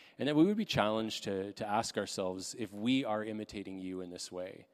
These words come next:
Are we extending this kind of hesed to the people around us?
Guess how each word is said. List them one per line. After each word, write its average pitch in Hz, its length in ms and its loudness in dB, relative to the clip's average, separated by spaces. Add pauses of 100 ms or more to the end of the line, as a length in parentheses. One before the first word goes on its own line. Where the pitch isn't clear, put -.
(300)
Are 120 200 6
we 123 160 4
extending 101 640 -4
this 101 300 -2
kind 92 400 -6
of 87 120 -6
hesed 90 480 -6
to - 80 -10
the 87 100 -6
people 85 300 -6
around 85 360 -4
us? - 400 -10